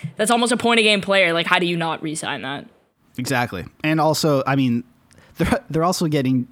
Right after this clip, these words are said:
Speaker 2: uh, David Bax's dead cap off the books after this year,
Speaker 1: Oh,
Speaker 2: one point five
Speaker 1: that's
Speaker 2: mil, which is
Speaker 1: helpful.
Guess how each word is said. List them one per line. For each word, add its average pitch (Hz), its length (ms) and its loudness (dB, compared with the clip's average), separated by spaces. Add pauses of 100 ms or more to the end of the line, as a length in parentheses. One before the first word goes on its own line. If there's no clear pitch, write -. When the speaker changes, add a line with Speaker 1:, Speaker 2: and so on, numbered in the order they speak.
Speaker 2:
uh, 135 180 0
David 117 320 -4
Bax's 107 420 -6
dead 127 220 -4
cap 139 300 -2 (340)
off 135 220 0
the 139 80 -2
books 127 400 -4
after 120 200 -4
this 123 220 -4
year, 127 80 4
Speaker 1:
Oh, 202 80 6
Speaker 2:
one 120 160 0
point 120 140 -2
five 113 240 2
Speaker 1:
that's - 20 0
Speaker 2:
mil, 123 300 -2
which 143 160 -2
is 151 80 0
Speaker 1:
helpful. 147 140 0